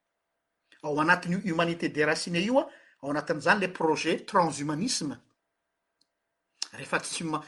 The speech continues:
tsy humain intsony ny olona fa moitié humain, moitié, euh, euh, tsy hoe robot fa machine, tu n'as plus de sentiment. Spiritualité unique. Ity mba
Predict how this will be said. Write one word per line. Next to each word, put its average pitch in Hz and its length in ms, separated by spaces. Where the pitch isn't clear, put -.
tsy - 200
humain 165 260
intsony 226 200
ny 240 60
olona 214 160
fa - 380
moitié 160 480
humain, 165 320
moitié, 170 640
euh, 143 880
euh, 123 1500
tsy - 180
hoe 202 60
robot 160 360
fa 156 100
machine, 349 520
tu - 120
n'as 160 120
plus 240 180
de 160 100
sentiment. 240 600
Spiritualité 262 840
unique. 254 360
Ity 202 320
mba 196 360